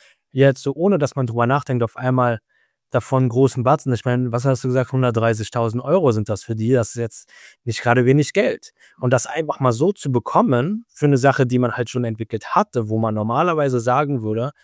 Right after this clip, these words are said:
da ist eigentlich nichts zu holen, so rein technisch gesehen wäre da nichts zu holen, weil die technische Komponente eben nicht förderfähig ist. Ähm, dass wir das so gedreht haben,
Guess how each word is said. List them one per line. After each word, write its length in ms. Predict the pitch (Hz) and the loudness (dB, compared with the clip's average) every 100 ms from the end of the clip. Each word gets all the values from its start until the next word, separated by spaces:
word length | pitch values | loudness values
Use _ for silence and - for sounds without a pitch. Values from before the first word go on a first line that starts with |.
| _ _ _ | _ _ _
da 80 | 120 | -2
ist 240 | 156 - | -2 -4
eigentlich 560 | - 139 147 131 123 - | -6 -2 -2 -2 -6 -2
nichts 300 | 131 - - | -4 -4 -10
zu 220 | 113 104 | -8 -2
holen, 640 | 117 208 117 101 127 208 - | 0 2 2 0 -2 -8 -10
so 220 | 113 123 131 | 0 2 2
rein 640 | 113 113 120 160 269 302 - _ _ | 0 -2 0 2 0 -4 -8 _ _
technisch 560 | - 156 185 - 196 - | -2 0 0 -4 -4 -4
gesehen 520 | - 151 147 170 233 - _ _ _ - | -6 -2 0 0 -4 -8 _ _ _ 2
wäre 280 | 143 151 | 4 6
da 140 | 135 131 | 4 4
nichts 220 | 151 - | 2 0
zu 120 | 127 | 0
holen, 240 | 147 165 123 | 2 2 2
weil 140 | 120 | 0
die 100 | 113 | 0
technische 460 | - 160 - 156 - | -2 -2 -2 -6 -4
Komponente 640 | 127 120 120 127 135 127 | -4 -2 -2 -2 -4 -4
eben 240 | 117 120 | -4 -2
nicht 260 | 131 - - | -2 -4 -14
förderfähig 800 | - - 131 113 98 - 101 - | -20 2 4 4 0 -8 -16 -10
ist. 280 | 123 170 - _ _ - _ - | -6 -6 -8 _ _ -20 _ 2
Ähm, 420 | 123 120 120 110 _ _ | 4 6 2 -2 _ _
dass 180 | 127 - | -2 0
wir 80 | 135 | 0
das 140 | 131 | 2
so 100 | 151 | 2
gedreht 400 | 165 127 127 165 | 2 2 0 2
haben, 420 | 156 151 165 202 | 2 2 0 -6